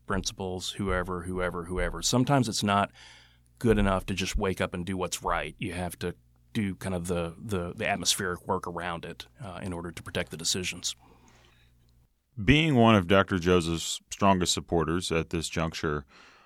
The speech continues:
Speaker 2: why resign from the board now when you're sitting here telling me how important the work that Doctor Joseph is doing, how racially charged and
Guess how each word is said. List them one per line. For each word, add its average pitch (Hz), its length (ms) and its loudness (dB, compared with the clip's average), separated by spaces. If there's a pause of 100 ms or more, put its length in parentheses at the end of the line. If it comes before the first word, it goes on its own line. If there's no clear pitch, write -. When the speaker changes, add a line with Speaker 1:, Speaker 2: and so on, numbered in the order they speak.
(380)
Speaker 2:
why 104 300 6
resign 92 600 2
from 95 160 -2
the 87 80 2
board 85 340 0
now 73 460 -2 (280)
when 87 120 -2
you're 85 220 -2 (120)
sitting 92 220 -4
here 90 160 0
telling 87 280 0
me 82 100 0
how 82 180 0
important 87 640 -2 (260)
the 90 140 -2
work 85 220 2
that 71 120 -4
Doctor 82 240 0
Joseph 82 460 -2
is 73 120 -6
doing, 101 540 2 (440)
how 87 520 4
racially 87 580 2
charged 85 720 0
and 80 180 -6